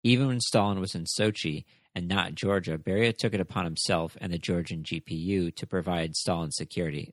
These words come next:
thus having an excuse for frequent visits.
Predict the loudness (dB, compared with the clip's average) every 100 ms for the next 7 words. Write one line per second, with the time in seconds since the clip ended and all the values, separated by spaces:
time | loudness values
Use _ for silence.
0 | _ -2 -2 0 -2 0 -4 -4 -8 -6
1 | 0 0 -2 -6 -8 -6 -4 -4 -4 -4
2 | -4 -4 -6 -8